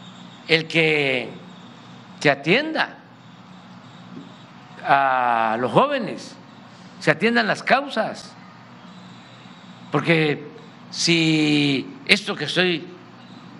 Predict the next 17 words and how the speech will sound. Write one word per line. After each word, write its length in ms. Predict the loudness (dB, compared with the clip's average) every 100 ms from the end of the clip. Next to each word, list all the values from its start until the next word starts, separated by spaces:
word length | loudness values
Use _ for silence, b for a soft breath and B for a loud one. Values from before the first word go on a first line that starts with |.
| -18 -18 -16 -12
eh, 300 | -8 -4 -2
exponiendo 640 | -2 0 2 2 2 0
sobre 460 | 0 0 2 2 2
Guanajuato 680 | 2 2 2 2 0 -4 -12 B B
se 160 | 0 2
extiende 680 | 2 2 2 2 2 0 -4 -16 -20 -20 -20 -20 -20 -20 -20 -20 -20 -20 -20 -20 -20 -20 -20 -8 -2
a 100 | 2
todo 120 | 2
el 60 |
país, 420 | 2 -2 -2 -8 -14 -20 -20 -20 -20 -2
no, 220 | 2 2
pues, 400 | 0 -6 -6 -10 -16 -20 -20 -20 -20 -20 -20 -20 -20 -20 -20 -20 -20 -20 -20 -20 -20 -20 -20 -20 -20 -20 -20 -20 -20 -20 -20 -20 -8
entonces 380 | -2 2 2 2
sí 100 | 0
sería 340 | 2 2 2
muy 240 | 4 2 2
difícil 680 | 2 2 2 2 -2 -4